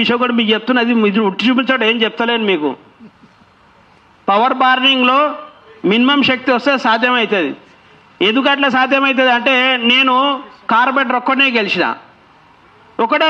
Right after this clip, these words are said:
గెలిచినాక నన్ను అడిగిన మద్దతు, నేను డిప్యూటీ మేయర్ ఇస్తేనే మద్దతు ఇస్తాను,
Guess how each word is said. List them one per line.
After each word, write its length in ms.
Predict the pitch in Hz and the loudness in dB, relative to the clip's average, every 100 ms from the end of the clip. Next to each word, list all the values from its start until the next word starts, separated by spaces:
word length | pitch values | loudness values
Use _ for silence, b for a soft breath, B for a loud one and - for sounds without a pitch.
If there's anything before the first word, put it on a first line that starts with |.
| 294 | 2
గెలిచినాక 480 | 294 262 285 277 302 | 0 0 0 0 0
నన్ను 180 | 311 302 277 | 0 2 2
అడిగిన 240 | 262 247 226 | 0 0 0
మద్దతు, 320 | 220 214 - 320 - 247 | 0 -2 -4 -12 -6 -2
నేను 120 | 269 | -2
డిప్యూటీ 260 | 262 294 285 | -2 -2 0
మేయర్ 160 | 285 269 | 0 0
ఇస్తేనే 220 | 254 285 294 | -2 0 0
మద్దతు 240 | 247 226 196 | 0 -2 -4
ఇస్తాను, 340 | - 156 139 | -4 -2 -2